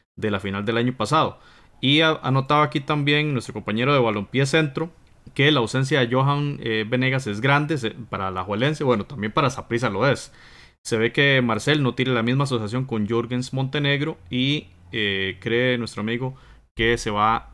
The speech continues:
a, a penales. Es importante mencionar un dato: el partido es el único, eh, la única fase de la competición que puede ir a tiempo extra, así que si termina empatado el juego,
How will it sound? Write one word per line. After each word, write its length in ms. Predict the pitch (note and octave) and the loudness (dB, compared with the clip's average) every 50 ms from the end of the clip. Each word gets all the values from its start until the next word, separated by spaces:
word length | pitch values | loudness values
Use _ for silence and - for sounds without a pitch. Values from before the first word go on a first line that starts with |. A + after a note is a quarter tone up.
| - - - | -20 -16 -8
a, 320 | - G2 G2 F#2+ F#2+ F#2+ | -4 -4 -2 -2 -2 -4
a 120 | G2 - - | -6 -6 -4
penales. 440 | G#2+ A2+ B2+ C3 A2+ G2 - - - | -2 0 0 0 0 -2 -6 -8 -6
Es 140 | C3+ C3 D#3 | -4 0 0
importante 500 | F3 D#3 - D3 C3+ D3+ D3+ D3+ F3+ E3+ | 0 0 0 0 0 0 -2 0 0 -2
mencionar 360 | D3+ B2+ B2 A#2 B2 C3+ D3+ | -2 -2 0 0 0 0 0
un 100 | D3+ C#3+ | 2 2
dato: 360 | D3+ D3 - - - G#2 - - - - | 2 2 2 0 -8 -10 -10 -12 -8 -4
el 140 | C3 A#2+ A2+ | -4 -4 0
partido 420 | - A#2+ A2+ - - - F#3+ F#3+ - _ _ _ - | 0 -2 -2 -2 -4 -2 -2 -2 -2 _ _ _ -2
es 120 | D#3 C#3 | 0 2
el 160 | E3 D#3 D#3 | 0 2 4
único, 600 | E3+ F3+ F#3+ G3 G3 - - F#3+ G3 G3 G3+ - - - - | 4 4 2 0 -4 -4 -2 0 0 0 -2 -6 -14 -10 -6
eh, 220 | B2 A#2+ A2+ A2+ - | -2 -2 0 -2 -2
la 120 | - A#2 A#2 | -2 -2 0
única 360 | C3+ D#3+ F3 E3+ - D#3+ C#3 | 0 0 0 0 0 -2 0
fase 360 | - - F3 D#3+ C3+ - A2+ | 2 2 2 2 2 -2 -4
de 100 | A2+ B2 | -2 -2
la 140 | C#3 D3+ C#3+ | -2 -2 -2
competición 580 | D#3+ D3+ C#3 D#3 C#3+ - C#3 B2 C3+ C#3 C#3 | -4 -6 -6 -6 -6 -6 -6 -4 -2 -2 -2
que 120 | C3+ - A2 | -4 -6 -8
puede 300 | - - A#2+ B2 B2 B2+ | -4 -2 0 2 2 2
ir 100 | B2+ A#2+ | 0 -2
a 80 | A#2 | -4
tiempo 320 | - A#2 A2+ G#2+ - A2+ G#2 | -4 -6 -6 -4 -4 -4 -4
extra, 320 | G2+ G2 - - - - A2 | -4 -6 -8 -12 -14 -14 -12
así 240 | - G2 A2+ B2+ | -10 -8 -8 -6
que 120 | B2+ - C#3+ | -4 -4 -4
si 140 | C3+ A2+ - | -4 -4 -6
termina 400 | - G#2 G#2 A2 C3 D3+ E3 E3+ | -6 -6 -4 -2 -2 -2 -2 -2
empatado 440 | D#3+ - - D3+ C#3 D#3+ D3+ D3+ | -4 -4 -4 -4 0 0 0 2
el 60 | D3+ C#3+ | 2 2
juego, 320 | C#3+ C3 B2 B2 C3+ | 2 2 0 0 -4